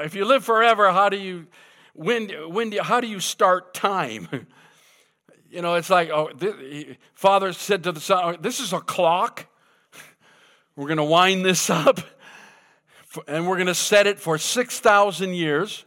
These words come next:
s-, seven thousand years. And when it's done, it's done. And we go back to eternity."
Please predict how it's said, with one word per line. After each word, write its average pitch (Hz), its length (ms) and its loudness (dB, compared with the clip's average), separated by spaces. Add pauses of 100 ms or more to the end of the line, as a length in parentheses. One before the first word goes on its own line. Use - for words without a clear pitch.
s-, - 160 -20 (240)
seven 170 360 2
thousand 120 420 0
years. 123 280 -12 (960)
And 135 200 -6
when 170 140 0
it's 160 180 -4
done, 214 340 4
it's 190 200 -6
done. 117 520 0 (800)
And 117 180 -10
we 127 100 -8
go 139 160 -4
back 147 360 0
to 135 160 -10
eternity." 110 720 -10